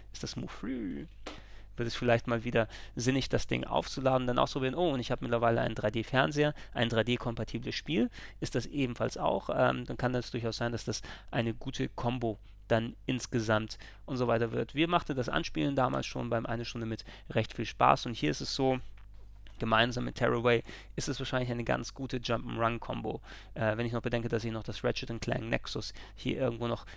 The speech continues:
mitliegen habe. Wenn ich Bock drauf bekomme auf der P S drei, werde ich damit genug zum Hopsen bekommen. Ein weiteres Spiel, was wir bei Game one punkt D E vorgestellt haben, da in einer Runde mit vor einiger Zeit, aber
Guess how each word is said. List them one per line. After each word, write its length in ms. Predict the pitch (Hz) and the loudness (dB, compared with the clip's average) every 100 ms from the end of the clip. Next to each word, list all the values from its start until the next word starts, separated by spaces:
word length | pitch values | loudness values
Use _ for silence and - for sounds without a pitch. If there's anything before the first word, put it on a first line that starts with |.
| - | -6
mitliegen 440 | 120 - 120 113 | -4 -2 -2 4
habe. 160 | 117 147 | 4 6
Wenn 80 | 165 | 2
ich 100 | - | 0
Bock 160 | 151 | 0
drauf 220 | - 131 - | 2 2 2
bekomme 400 | 127 120 120 131 | -2 -2 -2 -2
auf 140 | 120 | -2
der 100 | 131 | -4
P 160 | - 113 | -2 -2
S 160 | 110 | 0
drei, 240 | 117 110 113 - - | 2 2 2 -6 -8
werde 160 | 123 110 | 0 0
ich 100 | 110 | 2
damit 380 | 107 110 - - | 0 0 -4 -4
genug 320 | 127 151 - - | -2 -2 -4 -8
zum 220 | - 139 - 135 | -6 -6 -4 -4
Hopsen 260 | - - | -4 -4
bekommen. 340 | 120 - 123 - - - - - | -4 -2 -2 -4 -10 -12 -4 4
Ein 100 | 135 | 8
weiteres 220 | 202 196 | 8 6
Spiel, 160 | - | 2
was 160 | 180 - | 0 0
wir 80 | 143 | 2
bei 100 | 135 | 4
Game 220 | 131 127 | 4 4
one 180 | 131 139 | 2 4
punkt 60 | |
D 340 | 131 127 131 127 | 2 2 4 2
E 60 | |
vorgestellt 800 | 127 - 143 147 143 - 135 131 | 0 -4 2 2 2 4 6 6
haben, 280 | 131 127 123 | 6 4 6
da 220 | 120 123 | 4 4
in 100 | 123 | 2
einer 280 | 120 117 123 | 2 4 4
Runde 340 | 117 120 120 113 - - | 2 0 -2 -4 -8 -6
mit 280 | - - - - | -4 -4 -6 -10
vor 480 | - - 135 127 - | -4 4 6 6 4
einiger 300 | 131 131 131 | 2 4 2
Zeit, 400 | - 131 127 - | 2 2 2 2
aber 340 | 120 127 131 | 4 6 4